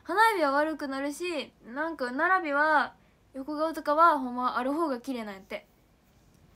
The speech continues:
確かにアンジュさんはあると思って。ないことないもん。確かにって思った。いや、うちがさ、歯科技講師なんよ、お父さん。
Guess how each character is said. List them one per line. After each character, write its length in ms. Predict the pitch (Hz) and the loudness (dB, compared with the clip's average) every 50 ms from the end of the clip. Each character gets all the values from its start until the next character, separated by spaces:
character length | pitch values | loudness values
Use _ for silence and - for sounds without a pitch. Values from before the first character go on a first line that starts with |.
| - - - | -20 -20 -10
確 180 | - 269 262 - | -8 -8 -6 -4
か 100 | - 247 | -4 -4
に 120 | 220 214 | -2 0
ア 60 | 240 277 | 2 2
ン 60 | 269 | 2
ジ 60 | 240 | 0
ュ 40 | 233 | -2
さ 120 | - 220 | -6 -8
ん 80 | 202 185 | -8 -8
は 160 | 185 190 196 | -6 -4 -2
あ 60 | 214 | -2
る 160 | 214 233 214 | -2 -2 -4
と 120 | - - 202 | -6 -12 -18
思 120 | 196 196 | -18 -18
っ 20 | 208 | -20
て。 180 | - - - _ _ _ _ _ _ _ - | -20 -20 -20 _ _ _ _ _ _ _ -6
な 140 | 220 226 226 | -2 -2 -2
い 100 | 233 233 | -2 -2
こ 120 | 285 269 | -4 -4
と 100 | 269 220 | -4 -4
な 140 | 196 190 190 | -6 -6 -8
い 40 | 190 | -10
も 120 | 190 170 | -10 -14
ん。 40 | - - _ - _ _ _ _ - - _ _ _ _ _ _ _ _ _ _ _ _ _ _ _ _ _ _ _ _ _ _ _ _ _ _ | -16 -20 _ -20 _ _ _ _ -20 -20 _ _ _ _ _ _ _ _ _ _ _ _ _ _ _ _ _ _ _ _ _ _ _ _ _ _
確 300 | - - - - - - | -14 -8 -6 -6 -6 -6
か 140 | - - - - | -6 -10 -12 -12
に 40 | |
っ 40 | - - _ _ _ _ | -16 -20 _ _ _ _
て 80 | - - _ _ _ _ _ _ _ _ - _ _ _ _ _ _ _ _ _ _ | -20 -20 _ _ _ _ _ _ _ _ -20 _ _ _ _ _ _ _ _ _ _
思 140 | 220 196 190 | -10 -10 -10
っ 40 | 190 _ _ | -12 _ _
た。 100 | - - - _ _ _ _ _ _ _ _ _ _ _ _ | -20 -20 -20 _ _ _ _ _ _ _ _ _ _ _ _
い 60 | - | -12
や、 120 | 214 208 214 | -10 -8 -8
う 80 | 240 254 | -10 -10
ち 460 | - - 370 359 349 349 349 339 320 | -8 -6 -4 -2 0 0 -2 -2 -2
が 120 | 320 311 | -4 -6
さ、 580 | 277 - 320 294 277 262 240 226 226 220 233 254 | -4 -2 0 2 2 2 2 2 0 -2 -4 -4
歯 120 | 254 - - | -6 -4 -2
科 120 | 359 370 | 0 0
技 140 | 349 294 262 | 2 0 0
講 220 | - 269 254 254 | 0 0 0 0
師 100 | 247 226 | 0 -4
な 120 | 214 208 202 | -6 -6 -6
ん 100 | 202 196 | -6 -6
よ、 100 | 196 190 | -8 -10
お 40 | 190 | -10
父 160 | - 196 196 | -10 -12 -12
さ 100 | 185 190 | -12 -14
ん。 160 | 196 - - | -16 -16 -20